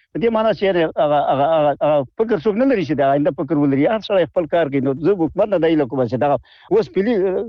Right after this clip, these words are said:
کلي باندې چې دغه کې باید سیلو لارې معلومه کړي، هغه، هغه، هغه مسیر باندې چې چا په کور باندې د سیلبون لار ورځي، هغه ته باید بلکې جای ورکړي، سیل مخ وسي. نو دا کوس نه سبا ورځ بیا دا سیلاب راځي، بل ورځ بیا راځي.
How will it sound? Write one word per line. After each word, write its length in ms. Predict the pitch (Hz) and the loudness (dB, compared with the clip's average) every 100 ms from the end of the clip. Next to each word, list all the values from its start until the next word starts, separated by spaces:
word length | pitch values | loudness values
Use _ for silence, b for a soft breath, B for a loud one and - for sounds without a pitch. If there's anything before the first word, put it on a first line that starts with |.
| 185 | -4
کلي 160 | 208 202 | 0 2
باندې 260 | 170 170 190 | 0 0 0
چې 60 | 160 | 0
دغه 140 | 226 202 | 2 0
کې 80 | 170 | 0
باید 200 | 190 165 - | 0 0 0
سیلو 180 | 170 196 | 0 2
لارې 200 | 180 156 | 2 2
معلومه 220 | 160 190 170 | 0 0 -2
کړي، 100 | 160 143 | 0 0
هغه، 100 | 135 143 | 2 2
هغه، 100 | 139 131 | 0 2
هغه 140 | 147 135 | 0 0
مسیر 200 | 139 185 156 | -2 -2 0
باندې 160 | 156 139 | 0 -2
چې 60 | 139 | -4
چا 60 | 180 135 | -4 -4
په 40 | 147 | -2
کور 100 | 160 | 0
باندې 140 | 156 147 - B B - | 0 -2 -4 B B -10
د 120 | - | -4
سیلبون 300 | 156 170 160 | -2 0 2
لار 100 | 170 | 2
ورځي، 220 | 160 156 160 | 2 0 0
هغه 100 | 165 156 | 0 0
ته 20 | |
باید 220 | 151 156 | 0 0
بلکې 200 | 180 147 143 | -2 -2 0
جای 80 | 202 | 0
ورکړي، 280 | 202 196 147 120 | 0 0 -4 -2
سیل 100 | 170 160 | -2 -2
مخ 140 | 117 | -2
وسي. 300 | 156 117 113 - - | -6 -4 -10 -10 -6
نو 100 | 156 | -4
دا 40 | 196 208 | -2 -2
کوس 140 | 185 | -4
نه 180 | 190 170 | -4 -2
سبا 200 | 160 160 | -2 0
ورځ 280 | 165 - 160 135 | -2 -2 -2 0
بیا 120 | 170 | 0
دا 40 | 151 123 | 0 0
سیلاب 260 | 139 135 | 0 0
راځي، 140 | 120 107 | -2 -2
بل 80 | 139 | -2
ورځ 140 | 131 123 | 0 0
بیا 80 | 156 | 0
راځي. 180 | 139 | 0